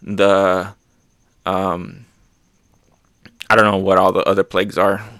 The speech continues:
but I'd have to look into it. I don't have it memorized. Actually, you know, I guess this is the point of having a, uh, a phone and internet while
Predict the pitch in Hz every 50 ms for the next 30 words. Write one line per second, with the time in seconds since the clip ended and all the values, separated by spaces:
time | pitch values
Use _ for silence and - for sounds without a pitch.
0 | - _ _ - - 90 92 - - - - 98 104 101 95 - 104 101 95 -
1 | 98 95 - - 98 101 69 60 - 104 104 90 - - _ - 101 101 98 98
2 | - 117 123 131 123 120 117 117 117 113 - _ _ - - - - - _ _
3 | _ - 117 120 - - 131 123 123 123 123 123 120 120 120 107 - _ _ _
4 | _ - 127 127 165 165 - - 156 139 - 143 131 139 123 - 143 131 120 113
5 | 101 - 107 104 104 104 107 101 101 - - - 95 101 95 95 101 90 - -
6 | _ - - _ _ _ _ _ _ _ _ _ - - 95 92 90 90 87 76
7 | - - 90 - - - 110 104 101 101 101 101 92 80 - - 95 92 85 85
8 | 69 58 - _ _ _ _ _ _ _ _ _ _ _ - 135 135 127 123 120
9 | 117 110 - - 92 101 104 107 107 110 104